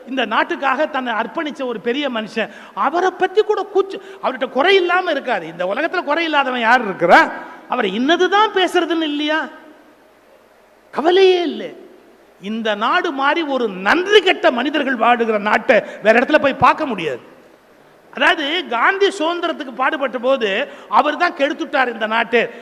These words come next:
ஏன்? அப்ப இருந்த மத்தவங்க சுதந்திரம் வாங்க வேண்டாம்னு யாராவது கையை பறிச்சானா? எல்லாம் ஒளிஞ்சுக்கிட்டு, அப்ப போய் எல்லாம் ஒளிஞ்சுக்கிட்டு போய் நின்னு பேசி வாங்கி கொடுத்த மனுஷனை கேவலமா பேசுறானு.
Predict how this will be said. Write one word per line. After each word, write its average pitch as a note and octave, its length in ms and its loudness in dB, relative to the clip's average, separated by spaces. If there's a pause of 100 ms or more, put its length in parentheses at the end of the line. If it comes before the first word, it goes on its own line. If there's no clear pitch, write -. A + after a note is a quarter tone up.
(140)
ஏன்? E4 280 6 (380)
அப்ப C4 280 2
இருந்த F#4 320 0
மத்தவங்க C#4 460 0
சுதந்திரம் E4 380 -2
வாங்க E4 240 0
வேண்டாம்னு C#4+ 420 0
யாராவது C4+ 240 0
கையை D4+ 260 0
பறிச்சானா? F#3 640 -2 (720)
எல்லாம் F4+ 460 4
ஒளிஞ்சுக்கிட்டு, E4+ 500 2
அப்ப D#4 200 0
போய் F4+ 160 -2
எல்லாம் D#4 300 0
ஒளிஞ்சுக்கிட்டு C4+ 800 -2 (260)
போய் G4+ 260 2
நின்னு E4+ 360 -4
பேசி E4+ 380 0
வாங்கி E4 360 2
கொடுத்த D4 280 -4
மனுஷனை C#4+ 540 -2 (220)
கேவலமா F4 500 4
பேசுறானு. A#3+ 600 2